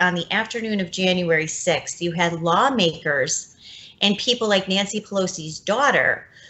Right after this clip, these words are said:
who right away were using the word insurrection or insurrectionist. Joe Biden at four o'clock that day, as the chaos is still unfolding on, on Capitol Hill,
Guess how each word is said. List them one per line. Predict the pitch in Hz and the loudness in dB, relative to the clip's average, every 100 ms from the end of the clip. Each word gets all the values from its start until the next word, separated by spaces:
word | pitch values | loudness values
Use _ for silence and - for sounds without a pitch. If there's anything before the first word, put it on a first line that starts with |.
| - | -6
who | - 233 | 0 2
right | 202 240 330 | 4 6 4
away | 370 233 226 220 | 2 0 2 2
were | 202 185 165 | 0 -2 -4
using | 190 214 208 208 | -4 -4 -2 0
the | 185 | 0
word | 165 170 165 165 - | 2 4 4 2 -2
insurrection | 214 226 - 185 165 165 - 165 165 - | -4 -4 -6 0 0 0 -4 -4 -4 -2
or | 175 180 - | 0 0 0
insurrectionist. | 214 208 202 185 180 160 - - 170 165 165 - - - - - - - | 0 0 0 -2 2 0 0 -4 -2 -2 -2 -4 -6 -10 -14 -20 -20 -4
Joe | - 240 294 226 | 2 4 4 4
Biden | 202 190 175 160 | 4 4 0 -2
at | 160 - | -8 -10
four | - 196 220 262 | -10 -4 0 0
o'clock | 269 202 185 - | 0 2 2 0
that | 156 156 | -6 -4
day, | - 156 156 156 _ _ - | -4 -2 -4 -8 _ _ 2
as | 240 294 | 4 4
the | - | -2
chaos | - 302 269 262 | -4 0 0 0
is | 196 | -6
still | - 214 233 | -6 -4 -2
unfolding | 240 220 220 220 190 151 156 - | -4 -4 -6 -6 -4 -6 -10 -4
on, | 180 180 170 - - | -2 -2 -4 -10 -8
on | 185 180 | -4 -2
Capitol | 196 185 180 175 | 0 0 2 0
Hill, | 165 185 143 | 0 0 0